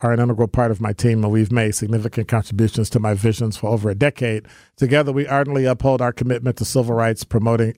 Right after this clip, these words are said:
empathy and understanding. Standing against organizations like the Home Depot, we envision a world free from discriminatory practices and consumer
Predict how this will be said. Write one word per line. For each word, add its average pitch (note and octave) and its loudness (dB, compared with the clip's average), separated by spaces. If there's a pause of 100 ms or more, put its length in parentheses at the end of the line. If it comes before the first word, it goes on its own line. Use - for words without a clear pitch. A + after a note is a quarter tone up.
empathy A2 2 (340)
and A2+ 2
understanding. A2 0
Standing G3 0
against F#3 0
organizations F3+ 2
like F3 2
the D3 0
Home E3+ 2
Depot, C3+ 0 (400)
we C#3 4
envision C#3 0
a B2 0
world C3+ 4
free D#3+ 0
from C3 -4
discriminatory C3+ 0
practices C3+ 0
and B2 -4
consumer A#2+ 0